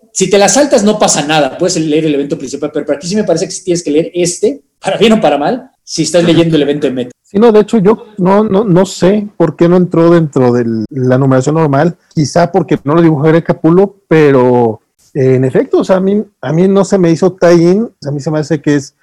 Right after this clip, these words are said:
Speaker 2: como dijiste, el tres punto cinco, nada más porque n-, no le pusieron el cuatro.
Speaker 1: Sí,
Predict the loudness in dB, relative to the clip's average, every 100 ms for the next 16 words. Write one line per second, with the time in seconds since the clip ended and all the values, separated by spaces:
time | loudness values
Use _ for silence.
0 | _ _ -2 0 2 0 0 -2 -2 -2
1 | 0 -2 -2 0 -2 2 0 0 _ _
2 | -8 -2 0 2 0 0 -2 -2 -4 -4
3 | -10 _ -4 -2 -2 -2 -2 0 -2 0
4 | 0 0 -2 -4 -10 -14 -4